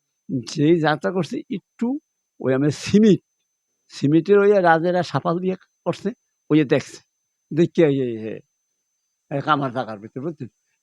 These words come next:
এই একে একে দুই থেকে তিনবার হ্যার শ্বশুরের দেশের থেকে আমি না নিয়া, হেয়ার, হ্যার, হেয়ার উপরে মা, আমি গাছ লাগাইছি, আমার বাড়িওয়ালা লইয়া দুইটা গাছ, একটা মরিয়ে গেছে,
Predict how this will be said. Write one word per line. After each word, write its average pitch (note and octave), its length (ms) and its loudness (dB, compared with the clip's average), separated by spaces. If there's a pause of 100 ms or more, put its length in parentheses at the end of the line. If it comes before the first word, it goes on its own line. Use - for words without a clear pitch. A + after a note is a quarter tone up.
এই F#3+ 120 2
একে F3+ 280 2
একে G#3 340 4
দুই F#3 260 -4
থেকে G#3+ 260 -2
তিনবার G#3 440 0
হ্যার E3+ 140 6
শ্বশুরের G#3 600 0
দেশের F#3 300 0
থেকে G3 400 -2
আমি E3+ 360 2
না G3 160 0
নিয়া, D3+ 300 -2 (360)
হেয়ার, E3+ 280 6
হ্যার, E3 420 6
হেয়ার F#3 340 4
উপরে F3 180 0
মা, E3 240 2 (840)
আমি F#3 240 0
গাছ G3 220 4
লাগাইছি, F#3+ 280 4
আমার F3 200 4
বাড়িওয়ালা F3 460 4
লইয়া F3 240 2
দুইটা E3+ 300 2
গাছ, F3 200 0
একটা F3 220 0
মরিয়ে E3+ 260 2
গেছে, G3 260 0